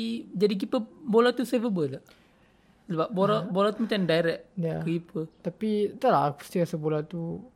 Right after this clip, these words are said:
Speaker 2: in, kalau kita tengok bola tu macam laju lah. Maybe, maybe, maybe you can say, but yeah, still a really good goal.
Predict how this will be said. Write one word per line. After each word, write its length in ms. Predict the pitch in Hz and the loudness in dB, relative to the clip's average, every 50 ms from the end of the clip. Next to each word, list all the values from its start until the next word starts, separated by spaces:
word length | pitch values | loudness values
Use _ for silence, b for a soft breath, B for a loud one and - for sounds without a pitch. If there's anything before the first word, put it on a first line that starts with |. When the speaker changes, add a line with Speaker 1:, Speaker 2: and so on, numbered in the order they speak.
| _ _ _ _ | _ _ _ _
Speaker 2:
in, 220 | _ 220 202 185 175 | _ -2 0 0 0
kalau 240 | 170 - 170 165 160 | 0 0 0 0 0
kita 160 | 160 - 180 | 0 -2 -2
tengok 80 | 196 | -2
bola 160 | 190 180 175 175 | 0 0 0 0
tu 100 | 185 202 | -2 -2
macam 180 | 185 - 156 147 | -2 0 0 0
laju 240 | 147 143 139 165 175 185 | 0 0 -2 -4 -2 -2
lah. 120 | 180 - - - | -4 -4 -8 -4
Maybe, 460 | - 190 190 202 190 214 269 285 269 | 2 6 6 8 8 8 6 6 4
maybe, 400 | 208 175 175 170 208 240 254 240 - | 4 2 2 2 0 -2 -4 -6 -8
maybe 340 | - 170 160 165 185 185 170 | -8 -6 -4 -4 -4 -4 -6
you 80 | 165 - | -8 -10
can 140 | - - 175 | -10 -10 -10
say, 240 | 175 - 185 180 180 | -8 -6 -4 -4 -2
but 240 | 165 165 - - - _ _ - | -2 -4 -4 -6 -10 _ _ -6
yeah, 320 | 196 165 160 165 170 - - - | -4 -4 -4 -4 -8 -10 -12 -14
still 400 | 180 - - - 226 185 165 165 | -14 -10 -2 2 4 4 4 2
a 240 | - - - 208 185 180 170 - | -2 -6 -2 -2 0 0 -2 -2
really 320 | 185 180 202 196 196 180 160 - - - - | 0 2 2 2 0 -2 -4 -6 -12 -18 -16
good 140 | - - 190 - | -14 -12 -12 -6
goal. 300 | - 160 151 156 185 | -2 -2 -2 -2 -2